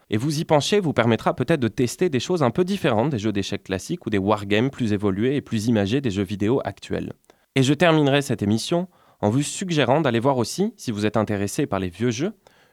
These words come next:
une autre version plus restreinte et moins connue du Kriegspiel, une version inventée au début du vingtième siècle par H G Wells, l'auteur de La Guerre des Mondes,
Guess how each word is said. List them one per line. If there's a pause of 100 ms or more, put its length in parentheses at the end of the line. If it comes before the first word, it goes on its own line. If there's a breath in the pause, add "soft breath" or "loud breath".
une
autre
version
plus
restreinte
et
moins
connue
du
Kriegspiel, (420 soft breath)
une
version
inventée
au
début
du
vingtième
siècle
par
H
G
Wells, (340 soft breath)
l'auteur
de
La
Guerre
des
Mondes,